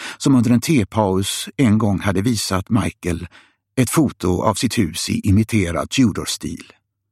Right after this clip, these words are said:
som han hade renoverat och tudoriserat med egna händer. Med en båt på en släpvagn under en gatlykta i viktoriansk stil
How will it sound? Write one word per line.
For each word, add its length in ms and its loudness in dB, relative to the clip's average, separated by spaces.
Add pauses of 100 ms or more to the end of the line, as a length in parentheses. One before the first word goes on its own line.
(320)
som 160 2
han 120 4
hade 180 0
renoverat 760 -2
och 240 -8 (380)
tudoriserat 920 0
med 100 2
egna 300 2
händer. 340 0 (1400)
Med 140 4
en 180 4
båt 460 -2
på 100 0
en 80 4
släpvagn 800 -2
under 180 2
en 100 0
gatlykta 760 -4 (240)
i 120 0
viktoriansk 640 0
stil 480 -4